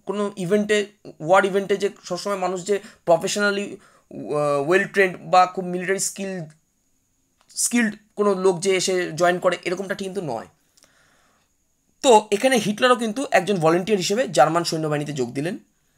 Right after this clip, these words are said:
যুদ্ধক্ষেত্রে এক স্থান থেকে এক স্থানে সংবাদ নিয়ে যাওয়ার কাজ ছিল হিটলারের।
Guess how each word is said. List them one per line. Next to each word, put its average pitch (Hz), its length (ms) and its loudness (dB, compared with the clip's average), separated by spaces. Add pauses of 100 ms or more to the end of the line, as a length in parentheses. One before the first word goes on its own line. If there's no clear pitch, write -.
(680)
যুদ্ধক্ষেত্রে 233 720 0
এক 185 180 8
স্থান 240 260 2
থেকে 240 340 -6
এক 175 200 4
স্থানে 175 500 0 (480)
সংবাদ 196 440 0
নিয়ে 214 120 -2
যাওয়ার 214 180 0
কাজ 165 220 -6
ছিল 202 140 -10 (240)
হিটলারের। 107 280 -14